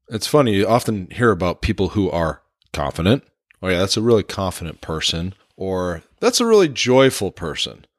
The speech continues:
Almost as if you're born that way and you have no control over that. And we all know that is not true.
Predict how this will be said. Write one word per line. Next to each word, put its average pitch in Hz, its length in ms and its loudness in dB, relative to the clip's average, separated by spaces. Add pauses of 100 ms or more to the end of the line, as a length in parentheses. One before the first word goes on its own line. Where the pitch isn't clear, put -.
(120)
Almost 175 360 -2
as 143 260 0
if - 360 0
you're 110 200 0
born 98 400 -2
that 98 240 -2
way 92 400 0
and 85 480 -6
you 90 120 0
have 80 120 -2
no 80 140 -4
control 73 440 -6
over - 180 -8
that. - 160 -8 (300)
And 127 80 -8
we 160 100 -4
all 160 200 0
know 131 240 -2
that 76 260 -2
is 80 180 -8
not 92 460 0
true. 65 280 -10